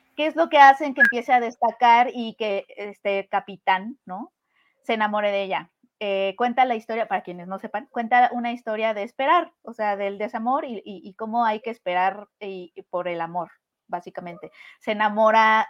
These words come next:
cuando es muy joven de un, de un, este, cap-, bueno, de un soldado, un chavo,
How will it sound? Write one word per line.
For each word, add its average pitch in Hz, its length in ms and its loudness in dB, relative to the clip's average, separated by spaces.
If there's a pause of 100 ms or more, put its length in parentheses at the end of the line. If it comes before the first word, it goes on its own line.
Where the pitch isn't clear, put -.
cuando 185 260 -6
es 190 160 -4
muy 208 140 -10
joven 208 380 -6
de 190 100 -6
un, 185 480 -10
de 190 140 -10
un, 180 500 -12
este, 170 540 -10
cap-, - 180 -8 (140)
bueno, 180 240 -8
de 180 80 -4
un 185 120 -8
soldado, 254 540 6
un 190 320 -6
chavo, 226 380 0